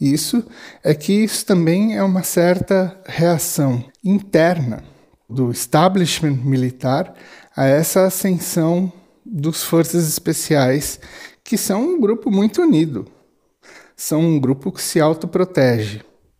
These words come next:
Veja, isso não é a mesma coisa que dizer que tinham alas e que todos as forças especiais eram golpistas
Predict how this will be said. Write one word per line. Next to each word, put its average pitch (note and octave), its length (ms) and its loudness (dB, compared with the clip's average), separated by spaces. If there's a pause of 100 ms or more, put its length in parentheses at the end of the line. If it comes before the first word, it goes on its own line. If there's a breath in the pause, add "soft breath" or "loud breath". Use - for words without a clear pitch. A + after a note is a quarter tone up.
Veja, D3+ 260 -2
isso G3+ 240 0
não F3+ 280 2
é G#3+ 140 4
a F#3+ 60 0
mesma E3+ 360 0
coisa F3 240 -2
que - 100 -6
dizer D#3 220 0
que F#3 120 -8
tinham G#3 480 -2
alas D3 840 0 (560 loud breath)
e C#3+ 60 -8
que - 120 0
todos F3 500 2
as - 40 -2
forças E3 380 0
especiais C#3 1000 -2 (420 loud breath)
eram E3 480 0
golpistas F3 1200 -2